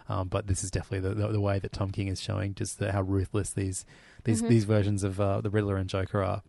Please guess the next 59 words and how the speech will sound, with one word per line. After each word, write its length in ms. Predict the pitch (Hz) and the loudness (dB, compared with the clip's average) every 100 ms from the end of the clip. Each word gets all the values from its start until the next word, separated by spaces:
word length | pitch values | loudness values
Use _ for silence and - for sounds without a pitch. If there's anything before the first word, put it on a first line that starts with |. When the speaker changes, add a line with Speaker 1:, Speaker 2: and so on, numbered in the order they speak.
| - - - - _ _ _ - - | -20 -20 -20 -20 _ _ _ -20 -8
Speaker 1:
It's 80 | - | 2
a 60 | 120 | 8
war. 300 | 139 175 - | 10 10 8
It's 100 | - | 0
a 40 | |
full-on 300 | - 123 113 | 6 8 8
war. 220 | 107 117 98 | 6 2 0
Speaker 2:
It's 80 | 262 | 0
a 40 | |
war, 200 | 254 269 | 4 4
guys. 280 | 190 202 - - - _ | 2 -2 -4 -20 -20 _
Um, 160 | - 196 | 0 2
Speaker 1:
Um, 80 | - | 8
Speaker 2:
yeah, 140 | 285 | 8
and 100 | 226 | 8
it's 140 | 240 - | 0 2
like, 200 | 226 214 | 4 4
it 140 | 202 | 0
sou-, 300 | - 220 208 | -2 -2 -2
sounds 260 | 202 196 196 | -2 -4 -4
weird 220 | 185 180 | -6 -6
to 200 | 190 185 - - _ | -6 -6 -8 -20 _
describe 380 | - - 185 175 | -10 0 0 0
something 400 | 185 185 175 180 | -4 -8 -10 -6
that 100 | 185 | -6
is 240 | 170 180 - _ - | -6 -8 -12 _ -6
that 260 | 160 - - | -4 -4 -8
sort 160 | - | -8
of 100 | 185 _ _ - _ _ _ - | -8 _ _ -20 _ _ _ -8
taking 240 | - 196 190 | -2 -2 0
itself 220 | 180 185 | -4 -2
that 120 | 170 | -4
seriously 440 | - 180 180 - - | -6 -10 -10 -10 -10
as 100 | - | -12
fun, 440 | - 190 226 269 | -6 -4 -4 -6
but 100 | - | -4
it 40 | 339 | 0
is 120 | 415 | 0
pretty 200 | - 175 | -2 -4
good 100 | 165 | -4
fun. 220 | - 202 - | -4 -6 0
<laughs> 40 | |
Speaker 1:
Mm. 540 | 240 254 311 - 160 98 - - _ - _ _ - | 0 2 2 6 6 6 -2 -20 _ -20 _ _ 6
Totally. 260 | 123 110 | 6 6
And 100 | 104 | 4
it 40 | 127 | 4
looks 180 | 139 | 6
like, 320 | 135 120 - 123 | 8 6 4 -2
um, 320 | 107 104 110 - | 0 0 -2 0
yeah, 140 | 113 | 2
if 240 | 110 107 | 2 6
you 40 | 127 | 8
thought 120 | 127 | 8
this 140 | 120 | 6
issue 200 | 117 117 | 4 2
was 100 | 107 | 0
way 200 | 101 107 | 2 0
too 140 | 104 107 | 2 0
serious, 500 | - 104 101 104 | 0 -2 -2 -4